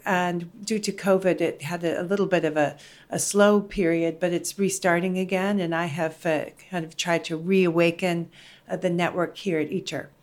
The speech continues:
And we have s-, we face similar issues at iter as we do at the global, on the global level.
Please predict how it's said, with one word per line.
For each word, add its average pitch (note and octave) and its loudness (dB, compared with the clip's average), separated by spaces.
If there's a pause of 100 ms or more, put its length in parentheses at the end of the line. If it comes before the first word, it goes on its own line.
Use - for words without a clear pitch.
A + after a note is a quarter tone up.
(420)
And F3+ 2
we G#3+ -2
have A#3 0
s-, - -4
we A#3 2
face G#3+ 2
similar G#3 2
issues F#3 -2
at D#3+ -6
iter G#3 0
as E3+ 0
we F3 -2
do F3 0
at E3 0
the E3 -2
global, F3 2
on E3+ -2
the F3+ -2
global G#3 2
level. A3 0